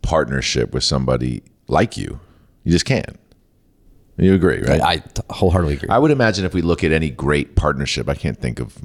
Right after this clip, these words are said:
Speaker 1: many right now, but, like, look at Doctor J and Jimmy Iovine. I mean, you think of these type of partnerships, it's pretty, it's pretty obvious that, like, that it's two people coming together to form superpower, not two people with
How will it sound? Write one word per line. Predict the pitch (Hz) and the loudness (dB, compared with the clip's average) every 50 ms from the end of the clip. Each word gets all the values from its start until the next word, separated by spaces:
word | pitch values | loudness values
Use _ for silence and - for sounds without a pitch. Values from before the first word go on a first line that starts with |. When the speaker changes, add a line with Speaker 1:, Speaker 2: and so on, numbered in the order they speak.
| - _ - | -18 _ -8
Speaker 1:
many | 65 65 64 58 57 60 62 78 95 98 - - - | -4 -2 -2 -2 -2 -4 -6 -8 -10 -12 -12 -4 -2
right | 73 64 58 | 0 0 0
now, | 60 62 65 80 | 0 0 0 0
but, | 80 90 - - | 0 0 0 2
like, | 71 71 67 - - - | 2 0 0 -2 -2 -2
look | 85 - | 0 0
at | 80 - | 2 2
Doctor | 76 71 69 - 73 67 | 2 0 0 0 -2 -2
J | 60 69 67 67 | 0 0 0 0
and | 67 64 | 0 -2
Jimmy | 62 69 65 65 | -4 -4 -4 -2
Iovine. | 64 64 64 64 60 64 65 67 | -2 -2 -2 -2 -2 -2 -2 -2
I | |
mean, | 69 78 82 | -2 -2 -2
you | 85 82 | -2 -2
think | - - 120 101 | 0 -2 0 0
of | 110 82 | 0 0
these | 78 85 82 - | 0 -2 -4 -4
type | - - 87 78 - - | -4 -2 -2 0 0 -2
of | 67 - | -4 -2
partnerships, | - - 71 52 65 67 - - 67 62 58 - - - - - - - - - - - - | 0 -2 0 0 0 -2 -2 -2 -4 -4 -6 -8 -16 -20 -20 -20 -20 -20 -20 -20 -16 -6 -2
it's | - 82 - - | -2 0 0 0
pretty, | - - - 95 85 80 76 73 69 65 - - - _ _ _ - - - _ _ _ _ - _ - | 0 2 2 4 4 4 4 4 2 0 -4 -8 -20 _ _ _ -20 -20 -20 _ _ _ _ -14 _ -4
it's | 151 - - | -4 -2 -2
pretty | - - 90 76 - | 0 0 2 2 2
obvious | - 76 82 - - 73 67 65 62 - - | 2 0 0 2 2 2 2 0 0 -4 -8
that, | - 76 69 - - | -6 -8 -8 -6 -4
like, | 69 67 65 - - - _ _ - - - - _ _ - | -6 -6 -6 -8 -14 -20 _ _ -20 -20 -20 -20 _ _ 0
that | - 82 - - - | 0 0 0 2 -2
it's | 90 - - - - - | -2 -2 0 -2 -4 -4
two | - - - 120 101 | -2 0 2 2 4
people | - 98 85 - - 80 | 4 4 2 4 2 0
coming | - - 87 78 78 | 0 0 0 0 0
together | 73 71 73 73 65 67 65 60 | 0 2 2 0 0 0 -4 -6
to | - - 69 | -8 -12 -12
form | - - - 82 78 73 71 67 64 57 50 - _ _ - | -12 -10 -8 -6 -4 -4 -4 -4 -6 -8 -12 -14 _ _ -12
superpower, | - - 76 62 - 62 - - - 50 - 50 50 - | -6 -6 -6 -4 -6 -8 -6 -6 -6 -6 -6 -8 -10 -10
not | - 65 69 69 62 - | -6 -4 -4 -4 -6 -8
two | - - 71 | -10 -10 -8
people | - 76 69 - 67 65 62 | -6 -6 -8 -6 -6 -8 -6
with | 64 65 - - _ | -6 -8 -10 -10 _